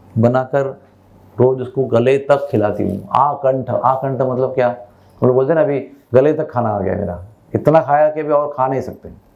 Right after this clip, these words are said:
उतना खिला के उसको भेजती हूँ और पन्द्रह मिनट में आप आके complaint करते हो कि मेरे घर में चोरी करके माखन खा रहा है। मैं कैसे विश्वास करूँ उसको? इतना माखन देती हूँ कि बोला, "बस भैया, बस अभी मैं नहीं खा सकता।"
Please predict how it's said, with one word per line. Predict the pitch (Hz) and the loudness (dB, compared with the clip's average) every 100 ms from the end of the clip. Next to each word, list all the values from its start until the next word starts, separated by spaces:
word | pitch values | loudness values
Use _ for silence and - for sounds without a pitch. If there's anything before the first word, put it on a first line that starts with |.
| _ _ _ _ - _ - | _ _ _ _ -20 _ 0
उतना | 151 180 196 | 2 4 2
खिला | 214 175 185 | 2 2 2
के | 180 | 2
उसको | 180 - 165 | -4 -2 0
भेजती | 147 139 160 | 0 0 0
हूँ | 135 135 - _ _ | 0 -2 -12 _ _
और | 180 | 0
पन्द्रह | 175 175 185 | 2 2 4
मिनट | 202 202 | 2 0
में | 190 | -2
आप | 202 185 | -2 0
आके | 180 196 | 0 2
complaint | 190 165 190 | 0 2 2
करते | 180 175 | 2 2
हो | 185 | 0
कि | 185 | 2
मेरे | 175 180 | 2 2
घर | 165 | 2
में | 170 | 2
चोरी | 170 165 | 2 2
करके | 170 165 160 | 2 0 2
माखन | 151 143 135 | 0 0 0
खा | 120 | 0
रहा | 120 | 0
है। | 117 - _ - | -4 -12 _ 0
मैं | 202 | 2
कैसे | 220 285 | 2 4
विश्वास | 370 196 196 | 2 2 0
करूँ | 170 156 | 2 0
उसको? | 139 143 147 - _ _ _ _ _ _ - - - - | -2 -6 -8 -14 _ _ _ _ _ _ -20 -20 -20 2
इतना | 160 180 208 226 | 2 4 4 4
माखन | 208 196 202 | 2 0 0
देती | 190 196 | 0 2
हूँ | 214 | 2
कि | 202 | 4
बोला, | 202 220 | 4 4
"बस | 185 156 220 233 | 2 2 2 0
भैया, | 190 196 208 | -2 0 0
बस | 185 175 202 196 | 0 0 0 -2
अभी | 185 | -2
मैं | 180 180 | 0 0
नहीं | 165 180 | 2 2
खा | 170 | 0
सकता।" | 156 151 - 123 - | 0 -4 -2 -2 -4